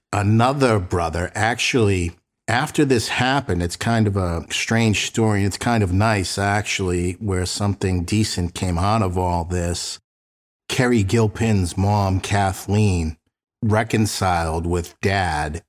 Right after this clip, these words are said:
after Tracy's murder. And they got back together, they got remarried and had another son. So Kerry Gilpin actually has a brother.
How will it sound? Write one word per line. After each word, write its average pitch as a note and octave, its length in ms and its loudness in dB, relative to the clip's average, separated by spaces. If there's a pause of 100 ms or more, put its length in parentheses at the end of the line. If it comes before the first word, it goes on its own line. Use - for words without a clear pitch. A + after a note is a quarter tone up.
after F#2 920 -2 (240)
Tracy's F2 880 -2
murder. F2 560 -4 (420)
And E2+ 340 -2
they F#2 120 0
got G#2 340 0
back G2+ 260 2
together, F2+ 520 0
they F#2 100 0
got F2+ 280 -2
remarried F#2+ 720 2
and E2+ 120 0
had F#2 220 0
another E2+ 400 -2
son. E2 640 -2 (580)
So F2+ 800 -2 (880)
Kerry B2 320 2
Gilpin G2 440 2
actually G2+ 380 0
has F#2 300 0
a E2+ 40 -2
brother. F2+ 720 0